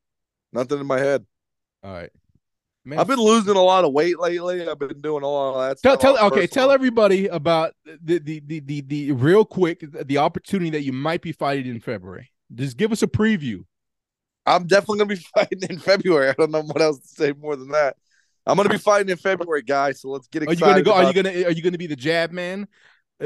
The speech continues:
Speaker 2: Are you gonna, are
Speaker 1: Oh,
Speaker 2: you gonna
Speaker 1: no,
Speaker 2: be,
Speaker 1: it's,
Speaker 2: what are you gonna do?
Speaker 1: it's gonna be a whirlwind of punches. It's gonna be mayhem. It's gonna be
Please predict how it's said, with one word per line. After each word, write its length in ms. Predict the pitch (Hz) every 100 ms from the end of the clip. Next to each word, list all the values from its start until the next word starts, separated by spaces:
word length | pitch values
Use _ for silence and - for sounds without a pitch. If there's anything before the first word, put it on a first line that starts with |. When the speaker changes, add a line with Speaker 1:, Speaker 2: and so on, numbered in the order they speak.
| 151
Speaker 2:
Are 80 | 165
you 160 | 160
gonna, 160 | 156 156
are 140 | 160
Speaker 1:
Oh, 80 | 156
Speaker 2:
you 60 | 160
gonna 160 | 160
Speaker 1:
no, 300 | 151 147 117
Speaker 2:
be, 60 | 135
Speaker 1:
it's, 80 | 147
Speaker 2:
what 100 | 151
are 20 |
you 60 | 143
gonna 200 | 147 143
do? 120 | 143
Speaker 1:
it's 120 | 160
gonna 240 | 185 180
be 140 | 175 180
a 80 | 156
whirlwind 720 | 143 147 180 185 180 180 190
of 160 | 170 -
punches. 380 | 170 170 - 147
It's 80 | 135
gonna 140 | 160
be 140 | 151 147
mayhem. 520 | 147 147 143 139 135
It's 80 | -
gonna 160 | -
be 120 | 131